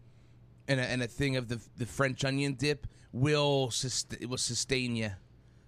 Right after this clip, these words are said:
and, and, you know, get your stomach a little more full than just eating, like, you know, something. A close second to mine was I was gonna throw in the pretzel rod.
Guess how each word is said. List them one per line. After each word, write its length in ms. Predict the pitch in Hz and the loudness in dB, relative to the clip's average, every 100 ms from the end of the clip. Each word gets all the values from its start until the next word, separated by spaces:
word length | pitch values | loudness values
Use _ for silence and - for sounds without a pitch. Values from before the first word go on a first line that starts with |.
| - | -6
and, 260 | - 117 117 | 0 0 0
and, 80 | 120 | 0
you 140 | 120 | 0
know, 80 | 113 | -2
get 180 | 104 120 | -2 -6
your 140 | 117 | -4
stomach 360 | - 127 117 107 | -4 -2 -2 -2
a 40 | |
little 280 | 113 113 110 | 0 0 0
more 180 | 107 107 | 0 -2
full 380 | - - 113 107 | -4 -4 -2 0
than 220 | 107 101 | -2 -2
just 400 | 95 110 107 - | 0 0 0 -4
eating, 260 | 110 101 104 | -6 -4 -4
like, 340 | 101 98 - - - - - - - - - - | -4 -4 -8 -20 -20 -20 -20 -20 -20 -20 -18 -10
you 100 | 101 | -6
know, 60 | |
something. 540 | 85 95 67 - 76 - - - | -4 -6 -6 -8 -8 -8 -10 -4
A 60 | |
close 320 | - 196 214 - | 2 6 4 4
second 360 | 208 208 214 | -2 0 0
to 120 | - 202 | 2 2
mine 320 | 196 196 170 | 4 4 2
was 160 | 160 | 0
I 60 | 147 | 0
was 160 | 139 127 | 0 -2
gonna 160 | 135 | -4
throw 180 | 123 135 | -2 0
in 80 | 120 | 0
the 80 | 104 | 0
pretzel 420 | - 131 - 101 | 0 -2 -2 -4
rod. 320 | 92 65 50 | -2 -2 -6